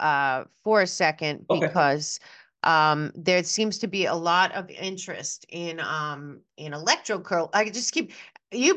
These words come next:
Speaker 1: you came on this show to talk about it, like, probably five months, six months ago, and then we talked about it again and again. And now I feel like I see it all the time. And I, I mean, this happens, but <laughs> it seems like people are really going towards that, that, and then my,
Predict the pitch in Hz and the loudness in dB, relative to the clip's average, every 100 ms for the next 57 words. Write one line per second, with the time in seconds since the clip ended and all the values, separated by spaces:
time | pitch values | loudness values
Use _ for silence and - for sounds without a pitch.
0 | 330 311 370 427 381 370 294 247 254 190 | 2 2 2 4 4 4 2 2 4 6
1 | 196 208 226 202 226 202 185 175 196 190 | 4 0 2 2 2 2 2 0 -2 -8
2 | - 262 247 226 - 180 175 165 160 170 | -2 2 2 0 4 4 4 4 2 0
3 | 180 180 165 175 170 175 170 175 180 180 | -8 -4 -6 -4 2 4 4 0 -4 -2
4 | 175 175 185 165 165 175 165 160 160 170 | -2 2 2 2 0 2 2 0 -2 0
5 | 196 170 156 156 _ _ - 190 208 247 | 2 2 0 -6 _ _ -2 0 2 4
6 | 262 240 240 226 208 180 - 370 214 180 | 4 2 0 2 2 0 -2 0 4 4
7 | 180 - 277 269 85 - 90 202 170 180 | 2 -2 0 2 0 -6 -4 0 2 0
8 | 170 208 214 214 262 226 240 240 196 143 | 0 -2 -2 -4 -2 4 4 2 -4 -6
9 | 151 180 170 180 190 277 269 - - 214 | -10 -4 -4 -4 -10 -8 -6 -6 -4 -6
10 | 254 233 202 - - _ - 254 254 233 | 0 0 0 -4 -20 _ -6 -2 2 2
11 | 180 202 190 196 185 185 - 196 190 196 | 2 -2 -2 0 0 -2 0 2 2 -2
12 | 190 175 170 165 160 151 - 175 147 - | -4 -4 0 2 2 0 -2 -2 -2 -6
13 | _ _ 196 202 170 170 | _ _ 0 0 0 -6